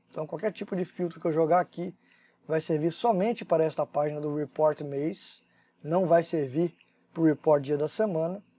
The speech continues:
E também temos aqui, ó, filtros de nível de relatório. Esse sim serve pra todas as abas, todas as páginas do seu report,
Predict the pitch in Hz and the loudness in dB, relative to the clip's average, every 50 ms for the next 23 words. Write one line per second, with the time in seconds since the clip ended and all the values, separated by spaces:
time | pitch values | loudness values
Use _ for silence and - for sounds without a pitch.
0 | _ _ _ _ _ _ _ _ _ _ _ - 226 214 226 254 233 214 262 269 | _ _ _ _ _ _ _ _ _ _ _ -6 -2 2 2 4 4 4 2 0
1 | 208 247 247 247 226 214 202 180 - 247 226 180 165 - - 196 240 269 220 - | 0 0 0 0 2 2 0 0 2 2 0 0 0 -2 -4 -2 -2 -2 -2 -2
2 | 226 233 202 220 214 185 180 214 220 214 226 208 180 202 165 185 208 226 247 - | -2 -2 0 0 0 0 0 0 0 0 0 0 2 2 2 4 4 4 2 0
3 | _ - 170 165 165 160 151 131 120 - _ _ _ _ _ _ _ - 180 180 | _ 4 6 8 8 8 8 4 -2 -8 _ _ _ _ _ _ _ 2 6 8
4 | 190 208 202 277 269 - - - 240 254 - - - 196 208 208 208 214 - 214 | 8 8 6 2 -8 -6 -6 -6 -6 -6 -4 2 6 6 6 6 4 0 0 -2
5 | 214 190 _ _ _ - 226 226 240 240 220 240 254 262 254 - - - - _ | -4 -4 _ _ _ 4 6 6 6 6 4 0 0 0 0 -4 -8 -16 -18 _
6 | _ _ _ - - - 202 196 - - _ _ _ _ _ _ _ _ - 185 | _ _ _ -2 2 4 4 2 2 -4 _ _ _ _ _ _ _ _ 6 8
7 | 196 202 196 165 143 151 147 - - - 202 220 226 214 202 226 - - - _ | 8 8 8 6 2 -2 -2 -4 -4 -4 -4 -2 -2 -2 -4 -4 -6 -8 -4 _
8 | - 165 165 170 160 165 175 170 170 170 - - 170 165 180 208 190 - - 143 | 4 6 6 6 4 0 -4 -4 -6 -6 -6 -6 -4 -2 -2 -4 -4 -4 -2 2
9 | 143 147 156 - | 2 2 2 -2